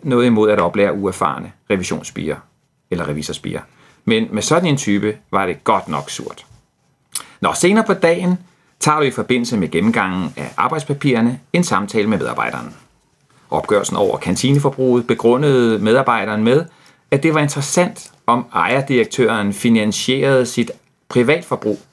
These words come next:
via virksomheden. Og det var da lidt interessant, at hver medarbejder i gennemsnit skulle have drukket mere end fire øl om dagen,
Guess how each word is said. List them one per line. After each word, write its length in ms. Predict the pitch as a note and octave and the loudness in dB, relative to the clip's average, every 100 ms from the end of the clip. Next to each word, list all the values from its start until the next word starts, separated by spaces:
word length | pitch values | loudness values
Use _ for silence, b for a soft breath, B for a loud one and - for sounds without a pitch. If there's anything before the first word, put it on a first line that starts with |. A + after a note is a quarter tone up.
| _ | _
via 260 | G2+ D3+ E3 | 0 2 2
virksomheden. 580 | G2 - D#2+ D#2+ C#2+ - _ _ _ b b b b - | -2 -4 -4 -4 -6 -10 _ _ _ b b b b -4
Og 140 | - | 0
det 120 | A2+ | 2
var 160 | D#2+ F#2 | 2 0
da 120 | A#2 | 0
lidt 220 | F#2 C3+ | 0 0
interessant, 680 | C3 A2+ G2+ - G#2+ - - _ _ _ _ _ _ | 0 -2 -4 -2 -2 -2 -14 _ _ _ _ _ _
at 160 | B2 G2 | -2 2
hver 180 | C#3+ | 2
medarbejder 520 | C3+ A#2 C3+ A2+ A2 A#2 | 4 2 4 0 0 -2
i 40 | |
gennemsnit 480 | G2+ G#2+ B2 B2 A#2 | 2 2 2 0 0
skulle 200 | - G#2+ | 0 0
have 80 | - | 2
drukket 340 | G2+ G#2+ B2 | 2 4 4
mere 280 | G2+ G2 A#2+ - | 4 2 0 0
end 100 | A2 | -2
fire 440 | - - G2+ B2+ C3 | -2 0 2 2 2
øl 180 | G2 - | 2 2
om 140 | B2 A#2+ | 0 0
dagen, 460 | - - F2 F2 | -2 -2 -2 -4